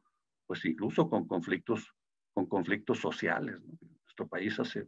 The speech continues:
el año pasado fuimos testigos de lo que pasó en Chihuahua, por ejemplo, y sigue pasando, y, y en Sonora, y en Nuevo León, en Tamaulipas,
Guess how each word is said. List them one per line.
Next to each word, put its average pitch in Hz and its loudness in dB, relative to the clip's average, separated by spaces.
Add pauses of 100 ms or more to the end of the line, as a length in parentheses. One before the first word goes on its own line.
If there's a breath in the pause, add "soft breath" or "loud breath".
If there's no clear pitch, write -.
(100)
el 92 -10
año 120 2
pasado 120 2
fuimos 120 2
testigos 104 -2
de 90 0
lo 85 -6
que - -14
pasó 87 0
en 95 0
Chihuahua, 85 2
por 85 -12
ejemplo, 90 -2 (280 soft breath)
y 95 2
sigue 104 2
pasando, 92 0
y, 87 -4
y 113 4
en 117 10
Sonora, 104 4
y 104 2
en 104 2
Nuevo 98 0
León, 92 2
en 87 -4
Tamaulipas, 95 2